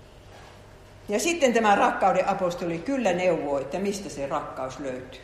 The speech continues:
Tämä on minusta Raamatun ihanimpia jakeita.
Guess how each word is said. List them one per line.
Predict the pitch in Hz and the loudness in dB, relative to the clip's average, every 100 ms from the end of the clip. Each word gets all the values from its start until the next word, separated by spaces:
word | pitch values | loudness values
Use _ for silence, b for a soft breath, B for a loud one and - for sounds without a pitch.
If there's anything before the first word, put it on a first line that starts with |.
| - | -6
Tämä | 269 214 202 | 0 2 2
on | |
minusta | 214 220 196 180 | 0 -2 -2 0
Raamatun | 190 180 160 - - - | 2 2 -2 -6 -12 -6
ihanimpia | 262 226 160 151 185 151 143 143 | -2 0 -2 -4 -8 -6 -6 -4
jakeita. | 160 - 131 139 | -6 -6 -10 -8